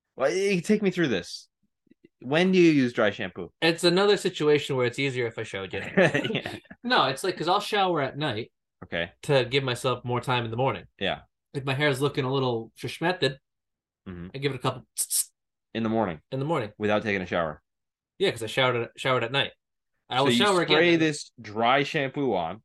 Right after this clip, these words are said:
Speaker 2: Don't put it in air quotes. I don't like it.
Speaker 1: <laughs> You spray this dry shampoo on.
Speaker 2: Enough.
Speaker 1: And then what happens?
Speaker 2: You rub it in and it looks brand spanking
Speaker 1: You don't
Speaker 2: new.
Speaker 1: wash it out.
Speaker 2: No, it's,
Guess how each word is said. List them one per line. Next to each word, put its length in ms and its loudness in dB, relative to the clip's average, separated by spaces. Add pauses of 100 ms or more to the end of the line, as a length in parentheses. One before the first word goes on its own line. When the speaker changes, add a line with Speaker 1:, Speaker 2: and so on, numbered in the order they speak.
(200)
Speaker 2:
Don't 200 -8
put 140 -4
it 140 0
in 60 -6
air 120 -8
quotes. 320 -10
I 80 -2
don't 140 -2
like 120 -6
it. 800 0
Speaker 1:
<laughs> 500 -18 (220)
You 100 0
spray 260 6
this 160 4 (260)
dry 720 8
shampoo 840 -2
on. 180 -2
Speaker 2:
Enough. 180 -6 (800)
Speaker 1:
And 160 -8
then 220 0
what 120 0
happens? 480 -4 (220)
Speaker 2:
You 220 -4
rub 200 -2
it 80 2
in 120 2
and 100 -2
it 140 -6
looks 380 -8 (520)
brand 240 0
spanking 260 -2
Speaker 1:
You 80 4
don't 140 8
Speaker 2:
new. 60 6
Speaker 1:
wash 180 6
it 80 0
out. 180 0 (460)
Speaker 2:
No, 180 0
it's, 220 -16